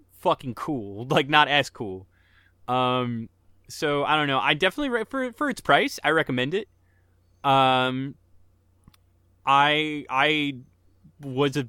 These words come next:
fan of the original. I reviewed the original for Retro Magazine. Um, and I feel like the game definitely got overlooked. Um, and then, like, it kinda saw a resurgence with the Steam re-release. Uh, but this one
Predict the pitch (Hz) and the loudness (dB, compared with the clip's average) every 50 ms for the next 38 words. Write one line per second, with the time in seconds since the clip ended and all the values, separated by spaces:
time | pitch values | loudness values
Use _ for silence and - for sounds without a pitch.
0 | - - - 151 139 143 147 151 151 143 135 139 135 123 117 131 135 127 156 156 | -8 -6 -2 0 2 2 2 0 -2 -2 -2 -2 -2 0 0 0 -2 0 0 2
1 | 143 139 135 131 131 120 135 147 165 160 151 135 139 135 120 147 127 - - 117 | 2 2 2 0 -2 -4 -4 -6 -4 -4 -4 -2 -2 -4 -4 -4 -6 -6 -4 -4
2 | 120 123 - 139 120 113 113 120 127 123 117 143 147 151 156 151 _ _ _ _ | -2 -2 -2 -4 -6 -4 -4 -4 -4 -6 -6 -8 -8 -8 -10 -14 _ _ _ _
3 | _ _ _ _ _ _ _ - 131 123 117 117 113 113 113 113 113 110 113 117 | _ _ _ _ _ _ _ -6 -4 -2 -2 0 -2 -2 -2 -2 -4 -4 -4 -6
4 | - _ - - _ _ _ _ _ - 127 123 123 123 123 - - 143 139 131 | -8 _ -20 -20 _ _ _ _ _ -6 -4 -2 0 0 -2 -2 -2 -2 0 2
5 | 135 127 - - 110 113 123 123 123 127 123 117 104 120 120 - - 131 123 120 | 0 0 -2 -4 -6 -4 -2 0 0 0 -2 -2 -2 -2 -2 -2 -2 -4 -2 0
6 | 123 120 - 117 113 113 107 113 107 104 101 110 131 - - - - _ _ _ | 0 0 0 0 -2 -2 -2 -4 -4 -2 -2 -4 -4 -6 -10 -20 -20 _ _ _
7 | _ _ _ _ _ - 117 113 110 110 110 107 110 104 107 107 - - 123 127 | _ _ _ _ _ -6 -4 -2 -2 0 -2 -2 -4 -4 -6 -8 -10 -8 -6 -2
8 | 139 156 180 185 165 156 156 151 143 - - 147 - 190 202 220 208 - 226 214 | 0 0 0 0 0 0 0 0 0 -2 -6 -6 -2 -2 -2 -2 -4 -4 0 0
9 | 190 175 160 147 - - 160 160 160 156 165 160 - 143 131 120 - - - - | 0 0 -2 -4 -4 -4 -2 -2 -2 -4 -6 -8 -6 -8 -8 -8 -8 -8 -6 -4
10 | 147 147 143 127 117 117 127 139 151 156 165 170 180 180 - - - _ _ _ | -4 -2 -2 -4 -4 -4 -4 -4 -6 -6 -6 -8 -8 -10 -12 -16 -20 _ _ _
11 | _ _ _ _ _ _ _ - 127 120 117 117 113 113 113 104 - 120 113 - | _ _ _ _ _ _ _ -6 -4 -2 0 0 0 0 -2 -2 -2 -4 -4 -2
12 | - 143 135 - 175 165 156 147 143 135 123 117 113 | -4 -6 -4 -4 -4 -4 -2 -2 -2 -4 -4 -6 -8